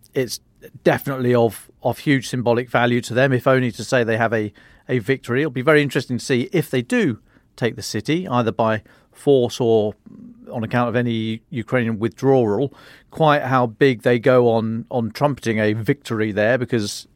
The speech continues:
you know, it is, it's absolutely Pyrrhic, definition of a Pyrrhic victory.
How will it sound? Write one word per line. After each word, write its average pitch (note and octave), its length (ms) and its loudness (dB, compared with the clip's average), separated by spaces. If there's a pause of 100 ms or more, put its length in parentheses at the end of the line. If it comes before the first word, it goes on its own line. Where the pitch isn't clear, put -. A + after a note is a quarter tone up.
you G#2+ 80 -10
know, F#2+ 80 -8
it B2 160 -2
is, A#2+ 320 0
it's C3+ 180 -2
absolutely B2 640 2
Pyrrhic, B2 500 -2 (520)
definition C3+ 420 0
of A2 80 -2
a A2+ 80 2
Pyrrhic A#2+ 320 -2
victory. C3+ 420 -6